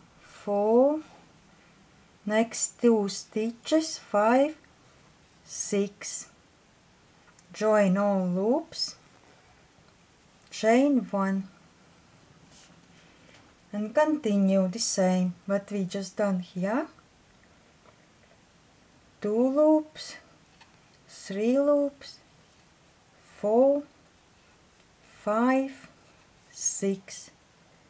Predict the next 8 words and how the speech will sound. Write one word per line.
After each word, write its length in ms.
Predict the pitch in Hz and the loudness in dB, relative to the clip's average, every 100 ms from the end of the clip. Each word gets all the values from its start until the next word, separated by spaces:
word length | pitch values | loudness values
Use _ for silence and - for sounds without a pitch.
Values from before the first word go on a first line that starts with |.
| _ _ _ _ _ _ - | _ _ _ _ _ _ -8
join, 500 | 202 208 233 330 381 - _ _ _ _ _ _ _ _ _ _ _ _ _ _ _ _ _ _ _ _ _ - | 0 2 4 2 -2 -16 _ _ _ _ _ _ _ _ _ _ _ _ _ _ _ _ _ _ _ _ _ -10
chain 520 | - 247 294 294 240 | 2 4 6 4 0
one, 320 | 202 196 202 190 _ _ _ _ _ _ - - _ _ | -2 -4 -6 -10 _ _ _ _ _ _ -20 -20 _ _
eleven 600 | 196 196 254 311 262 190 180 | -2 4 4 4 2 0 -2
times, 600 | 208 214 214 208 - - - _ _ _ _ - _ _ | -2 -2 -4 -6 -8 -10 -20 _ _ _ _ -20 _ _
one, 380 | 208 247 311 311 - | -2 0 0 -2 -2
two, 200 | 240 254 | 0 -2
three. 520 | 254 - 185 185 | -6 -10 -8 -8